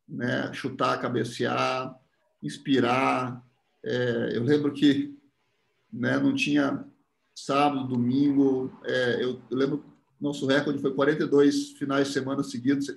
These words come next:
trabalhando. É, então, você faz muita diferença no início, né? E aí depois, quando você ganha um, né, uma escala, um scale up, alguma coisa assim, você precisa aprender muito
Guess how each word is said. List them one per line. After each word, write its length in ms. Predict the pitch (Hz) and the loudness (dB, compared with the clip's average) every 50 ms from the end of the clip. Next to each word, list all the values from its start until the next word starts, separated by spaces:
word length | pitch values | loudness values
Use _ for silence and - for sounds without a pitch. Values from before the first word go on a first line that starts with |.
| - - | -10 -6
trabalhando. 720 | - 135 113 113 117 117 117 127 139 143 147 147 151 143 - _ _ _ _ _ _ _ _ _ _ _ - | -4 -4 -2 -2 0 0 0 2 2 2 0 0 -2 -8 -10 _ _ _ _ _ _ _ _ _ _ _ -6
É, 800 | - 135 135 135 135 135 135 135 127 127 123 120 120 - - - | -2 0 2 4 4 4 2 2 2 2 0 0 -2 -2 -4 -6
então, 760 | - 123 123 - 139 143 147 147 147 147 143 139 131 - - - _ _ _ _ _ _ _ _ _ _ - | -6 -6 -2 0 0 2 4 4 4 4 2 2 -2 -4 -8 -12 _ _ _ _ _ _ _ _ _ _ -18
você 200 | - - 180 170 | -8 -4 -2 0
faz 240 | 170 175 165 151 | 2 2 0 0
muita 340 | 151 160 175 196 208 214 214 | 0 0 2 4 4 4 4
diferença 600 | 190 - - 147 135 131 135 135 147 143 - 147 135 | 2 2 0 0 0 2 2 0 0 -2 -2 -4 -4
no 120 | 131 127 | -2 0
início, 480 | 120 113 117 127 143 139 - - - - _ _ _ - | 0 0 2 2 0 0 -2 -6 -10 -18 _ _ _ -14
né? 300 | 117 117 117 117 - - _ _ _ _ _ _ _ _ _ _ - | -10 -10 -10 -10 -12 -14 _ _ _ _ _ _ _ _ _ _ -6
E 140 | 139 139 135 | -2 2 4
aí 140 | 135 139 | 4 4
depois, 500 | 143 165 151 - 156 156 160 175 170 170 | 4 2 0 0 2 4 4 4 4 2
quando 260 | - - 165 160 151 151 | 0 -2 -2 -2 0 0
você 320 | 151 147 - 160 156 147 | -2 -2 -2 -2 -2 -2
ganha 460 | 131 127 131 139 143 143 143 139 135 | -2 -2 0 0 2 4 2 2 2
um, 400 | 135 127 123 120 - - - - - | 0 0 -2 -4 -6 -6 -8 -8 -8
né, 140 | 123 127 | -6 -6
uma 160 | 131 127 127 123 | -6 -6 -6 -8
escala, 540 | - - - - 131 127 135 135 131 127 | -8 -10 -8 -4 -2 0 0 0 0 0
um 80 | 120 120 | -2 -4
scale 280 | 120 - - 131 123 120 | -4 -4 -2 -2 0 0
up, 340 | 117 123 131 135 131 - | 0 0 0 -2 -2 -4
alguma 240 | 127 120 123 123 - | -6 -6 -6 -6 -6
coisa 200 | - 123 123 123 | -4 -4 -2 -2
assim, 220 | 123 - - 127 127 | -4 -6 -8 -14 -14
você 180 | 131 - - | -14 -14 -14
precisa 300 | - - 127 120 - 131 | -14 -14 -14 -12 -10 -10
aprender 260 | 127 - 139 127 143 | -10 -8 -8 -6 -6
muito 600 | 131 131 131 131 135 139 147 156 156 156 - - | -6 -6 -6 -2 2 4 4 4 2 0 -8 -14